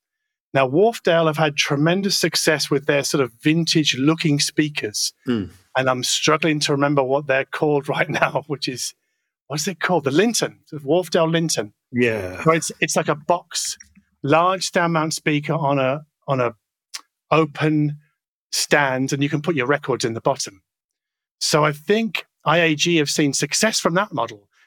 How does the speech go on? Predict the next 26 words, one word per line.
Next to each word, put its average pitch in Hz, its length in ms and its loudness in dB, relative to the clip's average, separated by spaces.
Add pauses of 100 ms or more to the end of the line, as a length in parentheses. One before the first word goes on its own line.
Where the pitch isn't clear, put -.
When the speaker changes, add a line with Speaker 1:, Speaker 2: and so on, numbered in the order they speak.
(120)
Speaker 1:
and 127 140 -6 (300)
thought, 143 260 2
"Well, 143 320 2
h-, - 120 -12
hang 220 180 0
on 170 100 0
a 135 40 -2
minute, 131 200 0
we 147 80 0
also 180 300 2
own 143 180 2
Mission, 151 320 0
we 131 80 0
can 131 120 -2
do 143 120 2
something 139 220 -2
similar 127 240 0
with 123 140 -4
them." 123 260 2 (400)
So - 120 -4
they're 151 80 4
bringing 214 340 2
back 190 200 0
the 165 80 -8
seven 165 320 0
seventy. 127 600 -2